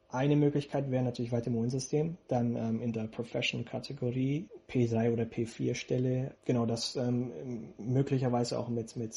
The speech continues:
Felderfahrung. Felderfahrung ist sehr wichtig, auch im U-N-System. Vielleicht wieder zurück in New York, vielleicht aber auch, ähm, woanders in Genf oder Wien. Ähm, da bin ich relativ offen. Ähm, das wäre eine Möglichkeit. Eine andere Möglichkeit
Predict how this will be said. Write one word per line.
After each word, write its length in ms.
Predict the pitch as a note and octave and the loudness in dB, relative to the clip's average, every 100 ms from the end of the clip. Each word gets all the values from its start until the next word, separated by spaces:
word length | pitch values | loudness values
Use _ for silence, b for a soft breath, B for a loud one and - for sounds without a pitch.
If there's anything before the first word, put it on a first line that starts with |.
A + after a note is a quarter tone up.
| - | -12
Felderfahrung. 800 | - - B2 A#2+ B2 B2+ B2 C3 B2+ | -12 -4 -2 -2 -2 0 0 0 -2
Felderfahrung 460 | A#2 A#2 A2 A2 | -2 -2 -2 -2
ist 120 | A2 | -2
sehr 160 | A#2 A2 | -2 -2
wichtig, 340 | A2 - A#2+ | -4 -4 -4
auch 100 | B2 | -4
im 160 | A#2+ A2+ | -2 -2
U-N-System. 720 | A2+ A#2+ B2+ B2 - A#2+ A#2+ - _ | -2 -2 -4 -8 -2 -2 -2 -6 _
Vielleicht 540 | - A#2+ A#2+ B2+ B2+ | -2 2 4 2 0
wieder 160 | C3+ B2 | -2 -4
zurück 300 | - B2+ B2 | -2 -2 0
in 80 | A#2 | 0
New 80 | A#2 | 0
York, 460 | A#2+ B2+ B2+ B2+ | 2 2 0 -2
vielleicht 360 | - A2+ A2+ - | -4 -4 -2 -4
aber 220 | A#2 A2 | -4 -4
auch, 420 | A#2 A#2+ A#2+ - - | -4 -6 -10 -14 -8
ähm, 340 | A2+ A2 A#2 B2+ | -4 -4 -4 -2
woanders 440 | A2+ G#2+ A#2 A#2 | -2 0 0 0
in 100 | A2+ | 0
Genf 280 | A2 A2+ A2+ | 0 0 -2
oder 320 | A2 A2 G#2+ | -2 -2 -4
Wien. 400 | A#2 A2+ A2+ A#2+ C3+ | -2 0 0 -4 -4
Ähm, 360 | A2 G#2+ G#2+ B2+ - b b - | -4 -4 -4 -8 -18 b b -6
da 80 | |
bin 140 | A2 A2+ | 0 2
ich 120 | A2 | 2
relativ 440 | A2 A2 A#2 A2 - | -2 -4 -6 -6 -6
offen. 340 | A2 - B2 - - _ b b b b b b b b - | -6 -4 -4 -4 -12 _ b b b b b b b b 0
Ähm, 580 | B2+ B2+ B2+ B2 C3 | 4 6 6 4 4
das 200 | B2+ B2+ | 2 2
wäre 100 | D3+ C3 | 2 2
eine 100 | C#3+ | 4
Möglichkeit. 480 | D3 C#3+ C#3+ C#3 | 4 2 0 0
Eine 100 | C#3 | 2
andere 220 | B2+ D3 C#3+ | 2 4 4
Möglichkeit 560 | C#3+ C#3 - - C3 | 2 0 -4 -4 -4